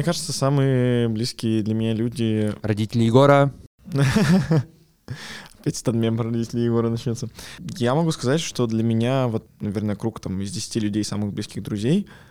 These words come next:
Speaker 2: они, в принципе, наравне и с родителями даже. Ну, то есть, понятно, есть какой-то спектр вещей, которые я, там, могу с родителями не обсуждать как-то или не проговаривать, но в целом, если в общем брать, то, наверное, для меня ключевой фактор — это, ну,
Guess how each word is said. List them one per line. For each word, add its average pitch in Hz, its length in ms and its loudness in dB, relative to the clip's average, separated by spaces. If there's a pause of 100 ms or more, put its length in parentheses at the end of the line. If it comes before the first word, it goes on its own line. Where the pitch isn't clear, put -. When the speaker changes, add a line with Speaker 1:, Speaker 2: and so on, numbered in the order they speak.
(180)
Speaker 2:
они, 120 720 -2
в - 100 -16
принципе, 107 600 -8
наравне 104 680 -4
и 101 40 -6
с - 120 -8
родителями 98 420 -8
даже. - 260 -14 (680)
Ну, 135 60 -6
то 147 40 2
есть, 139 120 -2
понятно, 139 320 -2
есть 120 160 -2
какой-то - 200 -8
спектр 120 340 -6
вещей, 104 220 -6
которые 104 240 -6
я, 104 60 -4
там, 98 160 -10
могу 101 160 -10
с - 100 -16
родителями 104 360 -8
не 95 100 -8
обсуждать 98 480 -6
как-то - 260 -12
или 98 200 -8
не 101 120 -8
проговаривать, 110 600 -4 (360)
но 117 160 -4
в - 80 -14
целом, 147 500 -2
если 110 220 -6
в 104 80 -4
общем 104 320 -8
брать, 92 220 -8 (120)
то, 127 380 0 (220)
наверное, 113 340 -2
для 104 140 -4
меня 110 560 -2
ключевой - 300 -6
фактор — 117 360 -4
это, 98 220 -8
ну, 104 360 -6